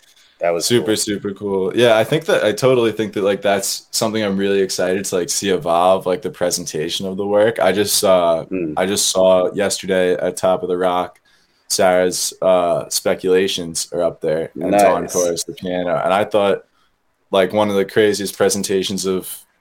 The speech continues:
Speaker 2: some, like, at least an N F T I had seen. And, you know, these are things where you see them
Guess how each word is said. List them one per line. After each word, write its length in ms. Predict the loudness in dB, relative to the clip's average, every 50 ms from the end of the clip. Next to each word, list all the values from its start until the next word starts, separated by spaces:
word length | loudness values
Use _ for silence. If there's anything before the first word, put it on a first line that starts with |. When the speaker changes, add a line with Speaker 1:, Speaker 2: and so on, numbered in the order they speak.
| _ _ -6
Speaker 2:
some, 340 | -4 0 0 0 0 0
like, 200 | 0 0 0 0
at 60 | 0 0
least 220 | 0 0 0 0
an 60 | 2
N 180 | 0 2 2 0
F 120 | -2 -4
T 240 | -2 0 2 4 4
I 80 | 4 4
had 160 | 2 0 -2
seen. 400 | -4 -4 -4 -6 -6 -6 -6 -4 -2
And, 200 | -2 0 0 0
you 80 | 2
know, 80 | 2 4
these 220 | 4 4 4 2
are 60 | 2
things 280 | 2 2 2 0 2 0
where 80 | 0 -2
you 80 | 0
see 260 | -2 -2 -2 -2 0
them 220 | 0 2 0 0